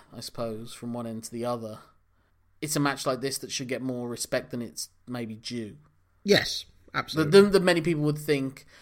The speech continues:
Speaker 1: Should get more respect than it gets, I think. It takes what Blaze and Nakano were doing and builds on it.
Speaker 2: Takes it to the next level.
Speaker 1: I mean, I, I know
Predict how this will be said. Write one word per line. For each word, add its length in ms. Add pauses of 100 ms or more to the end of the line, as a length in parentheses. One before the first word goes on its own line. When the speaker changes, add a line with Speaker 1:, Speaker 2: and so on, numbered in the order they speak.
(140)
Speaker 1:
Should 200
get 120
more 160
respect 360
than 100
it 100
gets, 640
I 120
think. 280
It 80
takes 320
what 320
Blaze 300
and 100
Nakano 440
were 100
doing 600 (600)
and 220
builds 360
on 160
it. 380 (160)
Speaker 2:
Takes 260
it 100
to 60
the 60
next 260
level. 340 (640)
Speaker 1:
I 120
mean, 160
I, 220 (460)
I 60
know 160